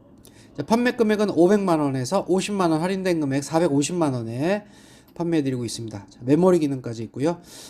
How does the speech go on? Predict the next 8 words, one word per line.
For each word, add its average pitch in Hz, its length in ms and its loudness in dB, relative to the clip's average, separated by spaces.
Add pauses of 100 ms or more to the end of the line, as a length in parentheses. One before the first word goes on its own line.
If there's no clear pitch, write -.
자, 165 160 6
오시면은 226 800 2
시승 208 300 -4
가능하고요. 156 960 2 (420)
자, 135 100 -6
동급 190 380 4
매물도 202 560 4
같이 156 500 -2